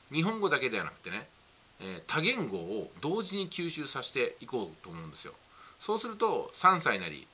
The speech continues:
五歳になった時、例えば小学校に上がった時はもう完全ネイティブですね。そうなったら、日本の学校を選ぶのか、それとも、もっとね、上級の、お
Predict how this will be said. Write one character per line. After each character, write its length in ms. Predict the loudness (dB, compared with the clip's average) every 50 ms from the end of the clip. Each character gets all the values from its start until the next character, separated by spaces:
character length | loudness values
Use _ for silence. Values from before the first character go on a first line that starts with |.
| -10 -4
五 140 | 0 2
歳 180 | 4 4 4 4
に 60 | 2
な 100 | -2 -6
っ 40 | -8 -8
た 80 | -12
時、 260 | -14 -14 -14 -14 -16 -16 -18 -20 -20 -20 -16 -6 -2
例 140 | 0 2 4
え 40 | 4
ば 80 | 4
小 200 | 2 2 2 4
学 160 | 4 4 4 2
校 120 | 0 -6
に 80 | -6 -6
上 80 | -6
が 80 | -8 -8
っ 20 | -10
た 80 | -10
時 180 | -10 -8 -6 -6
は 60 | -6
も 80 | -6 -6
う 20 |
完 220 | -4 -2 -2 0 0
全 160 | 0 0 0
ネ 80 | 0 -2
イ 80 | -2
テ 60 | -2
ィ 20 | -6
ブ 80 | -12
で 60 | -10 -8
す 100 | -8 -6
ね。 160 | -8 -8 -12 -14 -20 -20 -20 -20 -20 -20 -20 -20 -14 -4
そ 160 | 0 2 4
う 20 | 4
な 60 | 4
っ 100 | 2 2
た 100 | 2 4
ら、 200 | 4 4 4 2
日 120 | -2 -4 -6
本 160 | -4 -4 -2
の 80 | 0
学 180 | 2 2 2 2
校 80 | 4 4
を 40 | 6 6
選 140 | 6 4
ぶ 60 | 2 0
の 100 | -4 -6
か、 220 | -6 -10 -12 -10
そ 160 | -10 -6 -6 -2
れ 60 | 0
と 100 | 2 2
も、 260 | 2 2 -2 -2 -4 -10 -18 -20 -20 -16 -10
も 100 | -8 -6
っ 20 | -4
と 140 | -4 -2 -2
ね、 200 | -2 -2 -4 -6 -14 -8
上 180 | -4 -2 -2 -2
級 160 | -2 -4 -4
の、 260 | -2 -2 -2 -2 -4 -6 -12 -18 -12 -8
お 640 | -6 -6 -6 -6 -6 -6 -8 -8 -10 -12 -14 -16